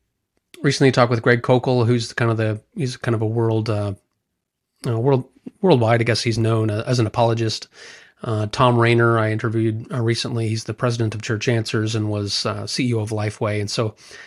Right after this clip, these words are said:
about the difference between church membership and, and being a church consumer.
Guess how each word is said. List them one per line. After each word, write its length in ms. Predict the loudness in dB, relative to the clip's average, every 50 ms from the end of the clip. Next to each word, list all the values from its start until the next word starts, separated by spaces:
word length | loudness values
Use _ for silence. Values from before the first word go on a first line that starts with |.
| -20 _ -2
about 220 | 0 0 2 4
the 80 | 4 4
difference 240 | 6 4 4 2
between 180 | 2 2 2 2
church 220 | 4 2 2 2
membership 540 | 2 2 2 2 2 0 2 0 0 0 -2
and, 160 | -4 -6 -6 -8 _ -8
and 140 | -8 -8 -8 -10 _ _ _ _ -8
being 120 | -6 -6
a 40 | -4
church 240 | -4 -4 -6 -4 -6
consumer. 520 | -6 -6 -2 0 2 4 4 2 2 -2